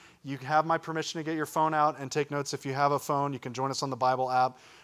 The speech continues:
or write this down. Take a picture of the screen if you want to.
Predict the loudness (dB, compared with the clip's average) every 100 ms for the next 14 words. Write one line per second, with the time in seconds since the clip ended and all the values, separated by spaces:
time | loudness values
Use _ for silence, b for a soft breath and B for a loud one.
0 | -8 -4 2 4 4 2 0 0 2 0
1 | -2 -6 -10 -8 -6 -4 -2 -4 -4 -4
2 | -4 -4 -2 -2 -2 -2 -4